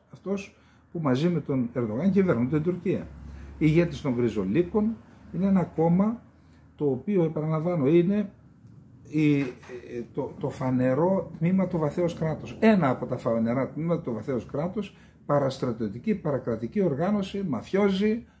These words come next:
όλα τα έχει ο Μπαχτσές, ο δε Μπαχτσελή. Άμα χτυπήσετε και δείτε Μπαχτσελή, μέλος της μιτ, θα δείτε ότι είναι στέλεχος της μιτ, όχι πηγή,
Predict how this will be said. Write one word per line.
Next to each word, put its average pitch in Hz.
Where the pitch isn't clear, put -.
όλα 208
τα 131
έχει 127
ο 113
Μπαχτσές, 165
ο 156
δε 196
Μπαχτσελή. 143
Άμα 302
χτυπήσετε 185
και 156
δείτε 175
Μπαχτσελή, 147
μέλος 175
της -
μιτ, 208
θα 190
δείτε 180
ότι 202
είναι 214
στέλεχος 226
της 120
μιτ, 113
όχι 185
πηγή, 120